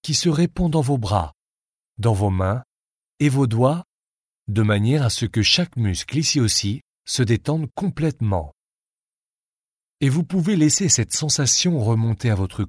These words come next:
cou et votre gorge, puis dans votre mâchoire. Et remarquez comme votre mâchoire commence à se relâcher et s'affaisser. Et vous sentez cette relaxation se répandre dans vos joues,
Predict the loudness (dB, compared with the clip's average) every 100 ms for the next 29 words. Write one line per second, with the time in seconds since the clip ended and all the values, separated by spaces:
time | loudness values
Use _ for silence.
0 | -6 -4 -2 -2 -8 _ -4 0 0 0
1 | 0 0 0 -2 -8 -14 _ _ _ _
2 | _ -12 -4 -2 0 0 -2 -2 0 0
3 | 0 0 0 -2 -8 -16 _ _ _ _
4 | _ _ _ _ _ _ _ _ _ _
5 | 0 2 4 4 2 0 -2 0 0 0
6 | 0 2 2 0 0 -2 -2 -6 0 2
7 | 4 2 0 -2 0 2 2 2 2 0
8 | -2 -4 _ -4 -2 -2 -2 -2 0 -2
9 | -4 -8 _ _ _ _ _ _ _ _
10 | _ 0 0 0 0 0 0 2 4 2
11 | 2 2 2 0 0 0 -2 0 0 2
12 | 0 0 -2 0 0 0 0 0 0 -2
13 | -6